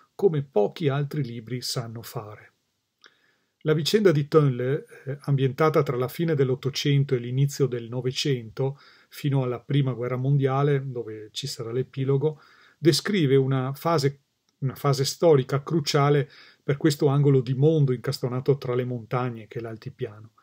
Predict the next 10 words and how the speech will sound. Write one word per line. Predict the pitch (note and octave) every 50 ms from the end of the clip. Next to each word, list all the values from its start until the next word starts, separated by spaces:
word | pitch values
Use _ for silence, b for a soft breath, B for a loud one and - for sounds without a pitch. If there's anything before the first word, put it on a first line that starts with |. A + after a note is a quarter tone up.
| _ _ _ _ _ _ _ _ _ _ _ _ _
Rigoni | - C#3 C#3+ C3+ D3 D#3 D3+ C#3+
Stern | C#3+ - E3 D3+ D3+ D3 C3+ B2+ C#3 C#3 C#3+ D3+ - -
ha | - D#3 D3
la | C#3+ C#3+ C3
rara | B2+ C#3+ D#3 E3 D3+ C#3
capacità | - C3 - - - - - - C#3 C#3 - - B2 B2 B2 C#3 C3
di | A2+ B2+
avvolgere | C3+ B2+ A2 D3 C#3+ C3+ C3+ C3 B2+ A2 - C3 B2+ C3+ C3+
con, | - - B2+ B2 B2+ B2+ B2 B2
eh, | B2 B2 A#2+ A#2+ B2 C#3 D3+ - -